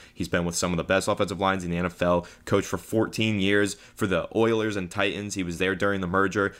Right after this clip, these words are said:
took over as their head coach for several seasons, then went back to coaching offensive lines with the Steelers for five years, the Broncos for four years. He's been with some of the best offensive lines in the N F L, and he's had his hands all over them. And not to mention, he is one of the best offensive linemen ever in the N F L. He's a Hall of Famer for that regard as well, was an all-pro offensive lineman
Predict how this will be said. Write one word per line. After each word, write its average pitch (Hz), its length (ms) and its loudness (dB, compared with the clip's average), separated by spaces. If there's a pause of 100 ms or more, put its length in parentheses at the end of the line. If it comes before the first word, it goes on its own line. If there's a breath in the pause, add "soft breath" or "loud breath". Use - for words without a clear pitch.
took 120 200 0
over 120 260 2
as 104 100 -2
their 98 120 -2
head 101 220 -4
coach 107 260 0
for 101 100 -6
several 104 320 0
seasons, 101 440 -2 (240 loud breath)
then 117 160 2
went 113 160 -2
back 107 220 0
to 98 80 -6
coaching 104 320 -2
offensive 95 420 0
lines 95 300 0
with 95 80 -10
the - 60 -4
Steelers 101 500 2
for 92 100 -8
five 98 320 2
years, 101 320 2 (180 loud breath)
the 98 80 -4
Broncos 98 540 2
for 95 100 -10
four 101 260 2
years. 98 380 2 (300 loud breath)
He's 120 160 2
been 127 220 2
with 123 100 0
some 117 180 0
of 110 60 0
the 107 60 0
best 98 320 0
offensive 95 420 0
lines 90 300 -2
in 92 180 -4
the 90 120 2
N 85 80 0
F 82 160 -4
L, 90 160 0
and 87 100 -4
he's 85 100 -6
had 98 220 0
his 90 100 -6
hands 87 240 -2
all 90 180 0
over 87 140 -2
them. 90 240 -2
And 98 220 -2
not 95 160 0
to 95 60 -8
mention, 92 380 -4 (200 loud breath)
he 123 220 2
is 135 200 4
one 113 160 2
of 98 120 0
the 104 80 -2
best 101 280 0
offensive 95 400 -2
linemen 95 360 0
ever 92 200 0
in 90 100 -4
the 92 100 -2
N 87 100 0
F 85 120 -6
L. 85 120 0
He's 87 120 -4
a 90 40 -4
Hall 107 140 2
of 92 80 -8
Famer 104 220 -2
for 104 100 -2
that 107 180 2
regard 95 300 0
as 85 80 -8
well, 107 180 2
was 87 140 -4
an 82 60 -4
all-pro 104 500 4
offensive 92 400 0
lineman 92 360 0